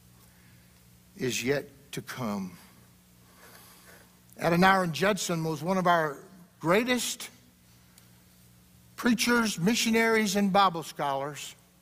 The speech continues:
And here's how he said it best. A young man came concerned about his future. And here's what Adoniram said to him, and it's what I leave with you today.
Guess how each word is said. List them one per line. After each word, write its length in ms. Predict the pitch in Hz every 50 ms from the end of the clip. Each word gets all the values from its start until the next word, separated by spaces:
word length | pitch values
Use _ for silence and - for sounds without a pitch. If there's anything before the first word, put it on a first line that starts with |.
| _ _ _ _ _ _ - - - - - - - - - - - - _ - - -
And 140 | 127 127 127
here's 320 | 156 202 214 208 190 -
how 240 | - 190 180 175 165
he 160 | 151 175 175
said 280 | - - - 180 175 175
it 160 | 185 165 131
best. 540 | 135 123 117 113 107 - - - - - - - - - - _ _ _ _ _ _ - _ _ _ - _ - - - - - _ _ _ - - - - - _ _ _ _ - - - - _ - - - - - - - _ - -
A 80 | 127
young 240 | 131 156 180 185 180
man 180 | 190 196 202 180
came 320 | - - 214 202 196 185
concerned 460 | 196 196 175 143 - 196 208 214 202
about 200 | 196 202 196 202
his 120 | 214 208 -
future. 520 | - - 185 160 120 - - 135 123 107 - - - _ _ _ _ _ _ _ _ _ - - - - - - - - - - - - - - - - - - - _ _ _ -
And 100 | 110 113
here's 360 | 120 165 196 202 202 185 -
what 280 | 185 190 180 175 - - - - - - - - - _ -
Adoniram 520 | - 156 170 165 170 170 170 165 165 160 151
said 260 | - - 170 170 156
to 100 | 156 147
him, 360 | 143 170 185 180 175 175 175
and 80 | 165 165
it's 180 | 156 - -
what 180 | - 170 160 156
I 120 | 156 151
leave 340 | 147 147 151 160 170 170 156
with 240 | 160 165 156 160 -
you 100 | 160 160
today. 520 | 160 - 160 131 117 113 104 110 110 -